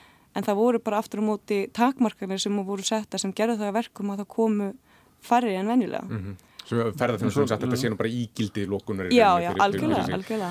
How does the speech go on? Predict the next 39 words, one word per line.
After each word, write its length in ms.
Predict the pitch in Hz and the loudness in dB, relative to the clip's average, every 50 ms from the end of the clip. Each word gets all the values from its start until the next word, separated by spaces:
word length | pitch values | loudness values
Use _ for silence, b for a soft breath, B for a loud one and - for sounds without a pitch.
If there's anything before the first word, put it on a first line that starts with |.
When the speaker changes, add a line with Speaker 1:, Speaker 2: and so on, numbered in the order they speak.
| 180 180 | -6 -6
Speaker 2:
Eh, 220 | - - 104 104 104 | -2 0 2 2 2
Speaker 3:
En, 160 | 101 - - | 0 0 -2
en 60 | 131 127 | -2 0
svo 120 | - 160 156 | 0 0 0
getum 220 | 175 160 - 156 147 | 0 -2 -2 -4 -2
við 80 | 156 185 | -2 0
líka 160 | 185 - 143 | 0 0 0
náttúrulega 320 | 127 - - 131 127 - | -2 -2 -4 -8 -6 -4
tekið, 240 | - 160 151 135 127 | -6 -4 -4 -4 -6
sko, 120 | - 127 120 | -6 -6 -6
tvö 140 | - 135 127 | -4 -4 -4
skref 220 | - - 131 120 139 | 0 0 0 2 2
aftur 260 | 156 - - - - - | 0 0 -4 -8 -6 -6
og 40 | 110 | -4
sagt, 380 | - 135 113 - - - - | -2 -2 -2 -2 -4 -10 -6
„Já, 80 | 123 120 | -4 -4
þetta 160 | 113 123 - | -4 -4 -4
er 80 | 131 - | -2 -2
kannski 240 | 127 120 - 127 - | -2 -2 -2 -4 -4
bara 120 | 113 107 | -4 -6
svolítið 200 | 104 - 104 - - | -6 -8 -8 -6 -4
hluti 360 | 117 113 135 151 147 - - 117 | -4 -2 -2 -4 -6 -6 -4 -4
af 80 | 127 127 | -2 -2
þessum 260 | 113 - 113 101 101 | -2 -2 -2 -4 -4
pólitíska 480 | - 131 135 135 131 - 117 - 110 - | -4 -6 -6 -6 -6 -10 -10 -10 -10 -8
kúltúr 560 | - - 143 147 - - - - 110 117 - | -4 -4 -4 -4 -4 -8 -6 -6 -4 -4 -4
sem 160 | - 123 113 | -6 -6 -2
var 160 | 110 123 127 | -2 -2 -2
til 240 | 127 - - 139 139 | -4 -4 -4 -4 -2
hérna 240 | 127 135 117 - 117 | -2 -4 -4 -4 -6
eftir 160 | - 117 - | -6 -8 -8
hrun, 320 | - - 110 92 101 127 131 - _ B B B B B B B B B B B B B B B | -6 -4 -2 -2 -2 -4 -6 -10 _ B B B B B B B B B B B B B B B
þar 140 | - 131 120 | 0 0 2
sem 120 | - 131 123 | 2 4 4
að 100 | 120 117 | 4 4
við 80 | 113 110 | 2 0
svolítið 240 | 127 117 117 110 - | -2 -2 -4 -4 0
sammæltum 640 | - 131 135 131 127 120 117 - - - - 127 | 0 2 4 4 2 2 0 -6 -12 -6 -4 -4
svo 100 | 117 123 | -4 -4